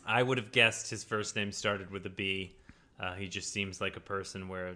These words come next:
the first and last name would be the same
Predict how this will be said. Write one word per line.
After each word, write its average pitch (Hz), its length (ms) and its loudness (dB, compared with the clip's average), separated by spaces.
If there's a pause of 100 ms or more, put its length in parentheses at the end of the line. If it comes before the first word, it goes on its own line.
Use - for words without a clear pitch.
the 101 180 -8
first 95 380 -6
and 95 120 -10
last 95 320 -6
name 92 460 -2 (520)
would 87 540 -4 (300)
be 101 260 -6
the 95 240 -8
same 107 680 2